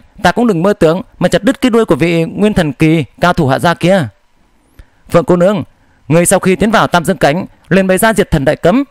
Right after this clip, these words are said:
đem thần thức của một người gạt bỏ dùm." Hắn tế khởi một đại đỉnh, chỉ thấy bên trong đại đỉnh, chín đại nguyên đan đang phong ấn chín đại nguyên thần. Trong đỉnh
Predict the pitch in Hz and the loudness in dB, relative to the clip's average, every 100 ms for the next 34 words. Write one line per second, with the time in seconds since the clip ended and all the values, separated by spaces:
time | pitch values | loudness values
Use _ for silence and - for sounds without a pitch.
0 | _ _ 170 185 185 151 - - 156 143 | _ _ 0 0 0 -2 -2 0 -2 0
1 | 151 - 147 127 147 175 110 - _ _ | 0 0 0 0 2 0 -4 -12 _ _
2 | _ _ _ _ _ _ _ _ _ _ | _ _ _ _ _ _ _ _ _ _
3 | _ _ _ _ _ _ _ _ _ - | _ _ _ _ _ _ _ _ _ -2
4 | 175 214 - 208 214 165 131 156 170 165 | 0 0 0 0 2 0 2 0 0 0
5 | 131 123 139 - 147 170 226 - 202 175 | -2 -4 -4 -2 0 0 0 0 0 0
6 | 160 123 123 - _ - 185 240 185 202 | 0 0 -4 -12 _ -2 0 2 0 0
7 | 208 202 196 - - 202 190 180 165 214 | 2 0 0 -6 -4 -2 0 0 0 0
8 | 220 226 190 190 165 120 92 _ _ _ | 0 0 0 0 0 0 -4 _ _ _
9 | - 233 220 147 123 | -2 0 2 0 -2